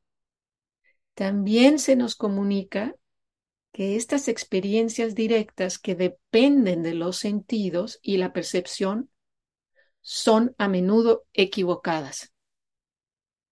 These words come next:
Entonces, ¿hay contradicción?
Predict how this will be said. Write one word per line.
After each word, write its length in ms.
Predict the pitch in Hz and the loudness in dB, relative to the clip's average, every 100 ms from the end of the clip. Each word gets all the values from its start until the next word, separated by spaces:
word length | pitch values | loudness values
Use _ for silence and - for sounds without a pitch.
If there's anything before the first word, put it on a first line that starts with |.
| _ _ _ _ _ _ _ | _ _ _ _ _ _ _
Entonces, 880 | 220 202 254 269 294 - 285 277 - _ _ _ _ _ _ _ _ _ _ _ _ - | -2 2 6 6 4 -2 -4 -4 -14 _ _ _ _ _ _ _ _ _ _ _ _ -6
¿hay 260 | 208 254 294 | 2 4 4
contradicción? 800 | 392 370 240 208 208 - 233 | 0 2 2 2 -2 -2 -2